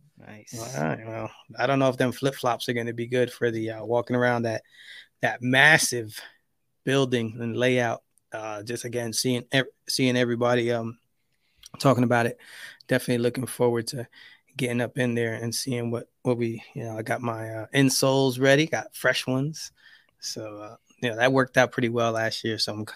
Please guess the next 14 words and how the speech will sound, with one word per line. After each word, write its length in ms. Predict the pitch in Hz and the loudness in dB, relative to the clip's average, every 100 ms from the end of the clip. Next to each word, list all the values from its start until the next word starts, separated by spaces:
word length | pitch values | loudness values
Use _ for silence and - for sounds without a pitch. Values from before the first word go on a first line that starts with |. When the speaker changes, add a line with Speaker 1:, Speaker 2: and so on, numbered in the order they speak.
| - | -16
Speaker 2:
coming, 340 | - 117 110 120 | -8 -6 -6 -10
you 120 | - 113 | -4 -4
know, 120 | 113 - | -4 4
going 220 | 151 135 | 6 6
back 200 | 131 120 | 4 -2
to 100 | - | -2
the 80 | 113 | -2
well 220 | 113 113 | 0 -2
again 280 | 110 110 107 | -4 -6 -6
with 140 | 110 | -8
that. 220 | - 113 113 | -4 -4 -4
Speaker 1:
Yeah. 300 | 135 113 104 _ _ _ _ _ - - - - | -10 -12 -16 _ _ _ _ _ -20 -18 -18 -10
Speaker 2:
Um, 400 | 104 104 104 107 - _ _ - - - - - - | -8 -8 -10 -14 -20 _ _ -16 -16 -14 -18 -20 -18
so 480 | - - 139 135 131 | -6 2 6 8 6